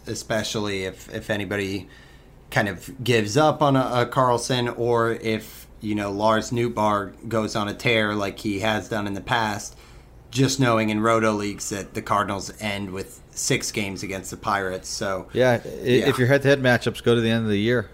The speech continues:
Speaker 2: uh, that's a great, uh, team to stack up on.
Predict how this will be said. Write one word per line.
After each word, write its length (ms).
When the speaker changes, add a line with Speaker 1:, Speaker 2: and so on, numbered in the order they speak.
Speaker 2:
uh, 320
that's 220
a 40
great, 480
uh, 320
team 300
to 100
stack 360
up 160
on. 180